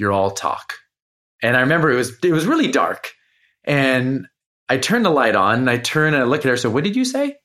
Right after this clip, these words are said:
She goes, "You're all talk." I said, "Wait, wait, what?" She goes, "You're all talk."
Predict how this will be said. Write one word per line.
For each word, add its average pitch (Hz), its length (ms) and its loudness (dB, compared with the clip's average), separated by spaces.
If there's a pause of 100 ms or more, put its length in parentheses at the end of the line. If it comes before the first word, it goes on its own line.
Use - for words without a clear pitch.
(300)
She - 160 -10
goes, 110 440 -2 (600)
"You're 107 160 -2
all 107 180 2
talk." - 440 -4 (720)
I - 20 2
said, 156 160 0
"Wait, 135 80 2
wait, 104 160 -2
what?" 165 360 0
She - 200 -6
goes, 113 220 -2
"You're 123 200 0
all 110 280 0
talk." - 320 -2